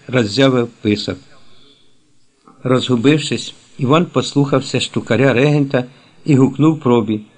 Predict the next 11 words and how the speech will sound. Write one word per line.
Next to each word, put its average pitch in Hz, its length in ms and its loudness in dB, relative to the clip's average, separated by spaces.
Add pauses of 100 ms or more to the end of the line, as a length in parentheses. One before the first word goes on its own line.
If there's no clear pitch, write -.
(240)
а 131 140 0
регент 170 460 0
його 147 320 2 (140)
піддурив, 120 560 0 (260)
нічого 143 360 0
не 117 140 2
крикнув. 101 460 -4 (560)
Поодинокий, 120 720 2 (280)
хрипкий 135 380 2
Іванів 110 440 2
вигук 156 320 2